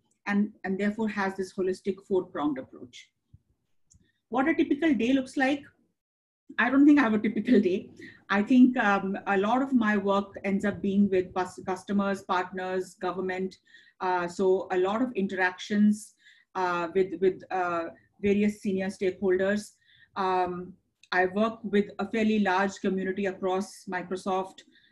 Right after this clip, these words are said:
uh, different parts of Microsoft India as well as globally. So exchanging and, and, uh,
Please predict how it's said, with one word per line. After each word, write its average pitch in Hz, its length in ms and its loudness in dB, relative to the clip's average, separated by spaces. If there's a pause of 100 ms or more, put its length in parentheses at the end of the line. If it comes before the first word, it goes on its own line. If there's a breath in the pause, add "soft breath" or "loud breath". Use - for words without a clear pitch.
(140 soft breath)
uh, 175 400 -2 (220)
different 190 400 -4
parts 180 280 -2
of 190 100 -6
Microsoft 180 580 -8
India 185 280 0
as 175 240 0
well 175 140 -4
as 175 220 -6 (120)
globally. 185 460 -2
So 175 380 -4 (640)
exchanging 214 800 2
and, 185 360 -4
and, 180 440 -6
uh, 170 260 -8